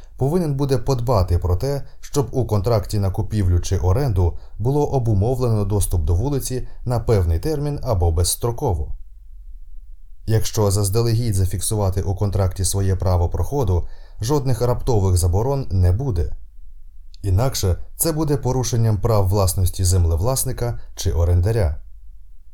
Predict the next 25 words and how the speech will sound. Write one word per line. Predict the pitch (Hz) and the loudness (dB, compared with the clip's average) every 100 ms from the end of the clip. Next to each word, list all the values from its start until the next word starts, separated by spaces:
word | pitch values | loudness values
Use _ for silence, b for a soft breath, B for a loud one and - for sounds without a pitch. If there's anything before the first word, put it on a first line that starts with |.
| - - - - - - - | -14 -14 -14 -16 -16 -10 -2
Звісно, | 90 107 113 98 87 B B | 2 2 2 2 0 B B
у | 120 | 0
цьому | 117 110 98 | 2 2 2
ескізі | 95 - 117 101 95 | 0 0 0 0 2
такого | 95 90 92 95 | 0 0 2 2
уявного | 113 110 110 92 87 87 | 2 2 4 4 4 4
лібертаріанського | 90 87 95 101 90 87 - 90 | 4 4 4 4 2 2 2 0
суспільства | - - - 151 - 101 104 B B - | 0 -2 -2 -4 -2 0 0 B B 0
немає | 117 156 180 | 2 2 0
нічого | 135 120 131 113 | 0 0 2 2
нового | 104 101 92 131 110 95 | 2 2 2 2 2 0
чи | 95 92 | 2 2
приголомшливого. | 90 92 139 151 90 87 76 76 - - - - - - - - - - | 2 2 2 0 0 0 0 0 -2 -6 -12 -16 -18 -16 -14 -14 -8 0
Ми | 107 | 2
вже | 98 90 101 | 2 2 2
знайомі | 104 123 135 98 | 2 2 2 4
з | 95 | 4
живильною | 110 104 101 95 92 | 4 4 4 6 6
дією | 90 95 92 87 | 4 4 4 4
конкуренції | 92 90 104 143 113 101 90 - B B | 4 2 2 0 0 0 0 -2 B B
між | 110 - | 0 2
територіями | 98 90 120 143 127 120 113 | 2 4 4 2 2 0 0
чи | 139 131 | 0 0
видами | 98 90 95 110 | 2 4 2 2
транспорту. | 165 120 - - - - | 0 0 0 -2 -2 -4